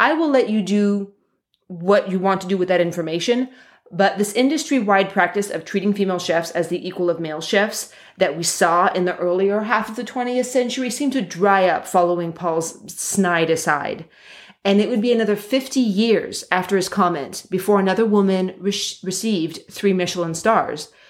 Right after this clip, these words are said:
And that much delayed honorific fell to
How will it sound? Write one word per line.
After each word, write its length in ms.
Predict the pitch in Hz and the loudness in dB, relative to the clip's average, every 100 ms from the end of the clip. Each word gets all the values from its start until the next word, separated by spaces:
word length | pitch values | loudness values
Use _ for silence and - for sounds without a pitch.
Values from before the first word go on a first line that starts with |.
| - - - | -20 -20 0
And 440 | 180 180 175 175 | 4 4 4 0
that 240 | - 185 180 | 0 0 2
much 240 | 185 - | 0 -2
delayed 380 | 190 185 247 214 | 0 2 4 4
honorific 720 | 185 185 175 175 185 165 - | 2 2 0 0 0 -2 -4
fell 280 | - 180 175 | 0 2 2
to 360 | 175 196 180 | 2 2 2